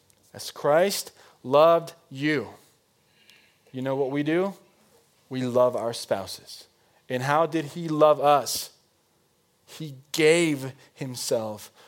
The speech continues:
for us. He loved sacrificially. We do that. The gospel should also affect how we view race. Ephesians two fourteen says this, "For he himself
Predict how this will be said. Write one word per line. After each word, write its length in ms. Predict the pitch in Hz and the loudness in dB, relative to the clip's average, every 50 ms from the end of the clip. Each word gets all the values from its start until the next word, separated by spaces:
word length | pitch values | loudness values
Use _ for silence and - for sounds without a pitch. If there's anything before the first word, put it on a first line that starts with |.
| _ _ | _ _
for 420 | - - - - 127 113 110 92 | -20 -18 -14 -12 -10 -8 -8 -8
us. 460 | 101 104 95 90 - - - - - - _ _ _ _ _ _ | -10 -12 -14 -14 -14 -12 -12 -14 -14 -16 _ _ _ _ _ _
He 200 | - - 143 147 | -16 -12 -8 -6
loved 600 | 143 143 143 151 151 156 165 160 147 135 131 123 - _ _ _ - | -4 0 4 6 8 8 8 6 6 2 -2 -12 -14 _ _ _ -10
sacrificially. 1080 | - - - 156 127 123 - - 135 - - 135 113 - - 113 98 98 98 95 95 92 _ _ _ _ _ - | -4 0 0 0 0 0 -4 -10 -12 -12 -10 -8 -6 -6 -6 -8 -10 -12 -14 -16 -16 -20 _ _ _ _ _ -16
We 160 | 127 123 120 | -14 -14 -14
do 300 | 117 _ - 131 120 113 | -12 _ -8 -8 -8 -8
that. 340 | - - - - - _ - _ _ _ _ _ _ _ _ _ _ _ _ _ _ _ _ _ _ _ _ _ _ _ | -10 -12 -14 -16 -18 _ -20 _ _ _ _ _ _ _ _ _ _ _ _ _ _ _ _ _ _ _ _ _ _ _
The 80 | - 113 | -8 0
gospel 680 | 107 147 185 226 233 - - - 120 120 131 156 156 - - - _ _ _ - | 4 4 6 6 4 2 -2 -2 0 0 0 0 -4 -8 -16 -20 _ _ _ -10
should 180 | - - 170 | -6 0 4
also 320 | 165 165 190 202 202 208 185 | 4 6 6 4 2 0 -2
affect 420 | 180 170 - - 156 147 151 - | -2 -2 2 2 2 2 2 -2
how 120 | - 160 | -4 -4
we 180 | 147 143 156 160 | -4 -4 -4 -6
view 220 | 147 151 160 170 | -8 -8 -6 -6
race. 560 | 160 165 180 190 196 160 127 - - - - - _ _ _ _ _ _ _ _ _ _ _ _ _ _ _ _ _ _ _ _ _ _ _ _ _ _ _ _ _ _ _ _ _ - | -6 -6 -6 -6 -8 -10 -12 -14 -14 -14 -14 -16 _ _ _ _ _ _ _ _ _ _ _ _ _ _ _ _ _ _ _ _ _ _ _ _ _ _ _ _ _ _ _ _ _ -20
Ephesians 480 | 127 - 160 151 - - 165 156 - | -16 -12 -12 -10 -8 -8 -8 -8 -8
two 160 | - 180 175 | -6 -6 -6
fourteen 480 | 170 - - 160 151 143 - - 175 165 | -6 -2 2 2 2 0 0 -8 -8 -8
says 280 | 151 - 156 147 131 131 | -4 -4 -4 -4 -2 0
this, 280 | 151 151 127 107 - | 0 0 0 0 -4
"For 220 | - - 143 131 123 | -6 -6 -4 -4 -4
he 300 | - - 175 175 180 175 | -6 -8 -8 -8 -6 -6
himself 600 | 165 185 170 165 - - 185 170 147 131 127 | -8 -8 -6 -4 -2 0 2 2 2 0 -2